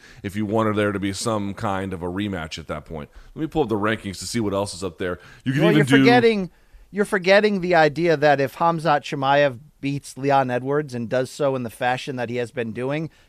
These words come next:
Speaker 2: you're not gonna keep him out of a title fight in twenty twenty-one, Luke. You're not gonna do it. You're not, you, you personally, you're not gonna do it.
Speaker 1: That's probably true, 'cause Leon Edwards is currently sitting at three, but you have Wonder Boy at five. And from there,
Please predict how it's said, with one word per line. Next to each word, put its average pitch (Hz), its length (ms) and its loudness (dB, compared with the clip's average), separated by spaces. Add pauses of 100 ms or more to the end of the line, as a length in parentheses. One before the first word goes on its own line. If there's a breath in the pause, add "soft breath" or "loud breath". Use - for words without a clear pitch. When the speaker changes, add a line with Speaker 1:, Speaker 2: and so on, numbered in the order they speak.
(120)
Speaker 2:
you're 160 140 0
not 233 220 6
gonna 233 160 0
keep 247 240 -4
him 214 160 0
out 202 120 6
of 196 80 2
a 160 60 -4
title 185 300 4
fight 156 220 0
in 131 40 -10
twenty 156 240 -6
twenty-one, 143 480 -4
Luke. 131 240 -6
You're 143 80 -2
not 190 160 6
gonna 196 160 -4
do 220 140 2
it. 160 160 0 (400)
You're 139 120 -6
not, - 220 2
you, 208 240 -2
you 175 220 -4
personally, 269 420 -4
you're 226 80 -6
not 208 160 -2
gonna 196 140 -8
do 185 140 -4
it. - 120 -10 (200)
Speaker 1:
That's 127 200 0
probably 127 360 4
true, 135 460 2
'cause 123 160 0
Leon 135 340 4
Edwards 131 240 4
is 110 120 -4
currently 127 300 0
sitting 123 260 0
at 98 100 -8
three, 120 300 0
but 110 160 -8
you 123 60 4
have 110 100 2
Wonder 120 200 0
Boy 117 200 0
at 101 80 -4
five. 113 360 2 (360 loud breath)
And 156 100 0
from 170 160 0
there, 170 380 8